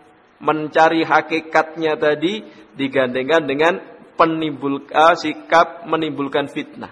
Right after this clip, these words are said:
mencari-cari fitnah. Fidzam, dalam celaan. Allah gandengkan secara langsung. Ibtigha al-fitnah wa ibtigha at-ta'wili, digandengkan. Tsumma hajabahum amma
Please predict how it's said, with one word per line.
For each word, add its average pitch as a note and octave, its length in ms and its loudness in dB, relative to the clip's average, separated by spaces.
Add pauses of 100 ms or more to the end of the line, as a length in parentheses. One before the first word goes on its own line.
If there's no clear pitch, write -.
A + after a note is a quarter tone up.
(300)
mencari-cari D3 800 0
fitnah. B2 380 -14 (560)
Fidzam, B2 480 -2
dalam A#2+ 320 -2
celaan. A2 720 -12
Allah B2 240 -4
gandengkan B2 400 -6
secara A#2 240 -4
langsung. G#2+ 240 -12
Ibtigha B2+ 400 -2
al-fitnah D#3+ 800 0
wa D#3 160 4
ibtigha E3 400 4
at-ta'wili, E3+ 560 4 (240)
digandengkan. A2+ 560 -6 (1300)
Tsumma B3+ 640 6
hajabahum G3+ 960 6
amma A#3+ 480 6